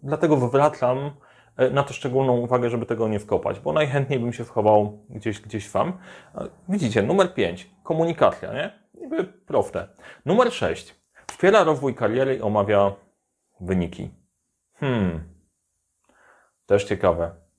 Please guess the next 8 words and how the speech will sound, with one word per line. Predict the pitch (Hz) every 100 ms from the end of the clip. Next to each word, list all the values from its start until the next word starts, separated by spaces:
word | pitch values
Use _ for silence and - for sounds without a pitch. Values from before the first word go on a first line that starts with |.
| _ _ _ -
Na | 110
czym | 123 113
się | 110
opiera? | - 95 95 123 135 -
Na | 101 107
tym, | 135 127
że | 104 107 110 113 - - -
bardzo | - 135 139 147 143